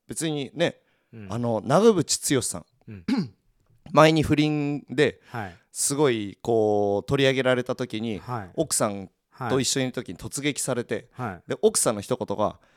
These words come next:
Speaker 1: 「もうそれぐらいのはちゃめちゃな男の方が私は好きだからいいんじゃん？」みたいな。
Speaker 2: うんうんうんうん。
Speaker 1: <laughs> 「うちの奥さん最高だろう」みたい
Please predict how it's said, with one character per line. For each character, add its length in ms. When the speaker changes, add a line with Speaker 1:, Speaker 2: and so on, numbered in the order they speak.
Speaker 1:
「も 60
う 20
そ 220
れ 100
ぐ 100
ら 120
い 100
の 220
は 140
ち 80
ゃ 40
め 100
ち 120
ゃ 140
な 200
男 320
の 140
方 20
が 60
私 320
は 60
好 100
き 100
だ 80
か 120
ら 60
い 40
い 100
ん 80
じ 80
ゃ 120
ん？」 40
み 80
た 100
い 40
な。 80
Speaker 2:
う 100
ん 20
う 0
ん 880
う 60
ん 120
う 20
ん。 20
Speaker 1:
<laughs> 80
「う 0
ち 160
の 60
奥 100
さ 120
ん 40
最 180
高 200
だ 100
ろ 140
う」 40
み 60
た 100
い 60